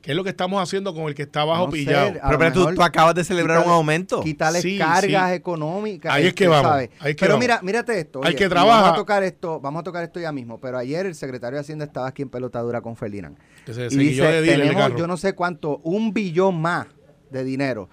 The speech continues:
Speaker 2: Este, por un lado dice eso, por el otro, Ferdinand le dice, "Ven acá, pero, este,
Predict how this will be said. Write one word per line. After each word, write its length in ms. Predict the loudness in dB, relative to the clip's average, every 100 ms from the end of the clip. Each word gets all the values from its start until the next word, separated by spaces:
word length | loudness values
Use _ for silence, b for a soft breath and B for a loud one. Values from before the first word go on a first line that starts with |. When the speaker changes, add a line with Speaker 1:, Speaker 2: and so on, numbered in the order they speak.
| b b -8
Speaker 2:
Este, 540 | -6 -6 _ -4 -4
por 200 | -4 -4
un 100 | -2
lado 160 | 0 2
dice 340 | 0 -2 -4
eso, 220 | -4 -4 -4
por 140 | -4
el 80 | -2
otro, 240 | -2 -6
Ferdinand 360 | -10 -10 -10 -8
le 60 | -6
dice, 240 | -6 -8
"Ven 160 | -10 -8
acá, 240 | -4 -4
pero, 300 | -6 -10 -12 b b b
este, 840 | -12 -12 _ -4 -2 -2 -4 -6